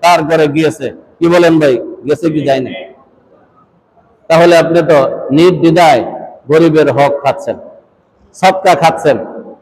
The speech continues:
মান্নত খাচ্ছেন। আপনি ওসিয়ত করা সেটা খাচ্ছেন, যেটা একান্তই গরিবের হক ছিল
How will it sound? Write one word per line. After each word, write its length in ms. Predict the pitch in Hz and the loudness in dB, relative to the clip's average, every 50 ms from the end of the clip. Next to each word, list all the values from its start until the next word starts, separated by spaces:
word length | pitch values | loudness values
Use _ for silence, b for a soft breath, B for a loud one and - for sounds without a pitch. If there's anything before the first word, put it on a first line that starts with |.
| _ - | _ -4
মান্নত 560 | 135 156 180 196 196 202 196 190 196 196 190 | -2 0 2 2 2 2 0 0 -2 -2 -2
খাচ্ছেন। 460 | 175 170 170 - 165 156 127 - - B B B B B - _ | -2 -2 0 0 -2 -2 -2 -4 -10 B B B B B -8 _
আপনি 300 | - 160 208 180 170 185 | 0 0 0 0 -2 -2
ওসিয়ত 440 | 170 165 185 175 175 208 208 196 185 | 0 0 0 0 2 2 2 2 2
করা 520 | 196 196 180 175 165 147 113 - - - - - - - - | 2 2 2 2 4 2 2 0 -4 -10 -14 -14 -16 -8 -4
সেটা 200 | 208 208 214 190 | -2 0 0 2
খাচ্ছেন, 500 | 170 185 170 - - 160 147 135 127 127 | 2 0 0 0 0 0 0 0 -2 -2
যেটা 240 | 151 170 165 175 | -2 0 2 2
একান্তই 600 | 165 170 170 - 214 226 240 240 233 240 226 208 | 2 2 2 2 0 0 0 0 0 2 2 2
গরিবের 440 | 196 170 190 185 190 185 175 180 165 | 2 2 2 2 2 2 2 0 0
হক 280 | 151 - 175 160 - - | 0 0 -2 -4 -4 -6
ছিল 160 | 156 165 160 | -6 -4 -2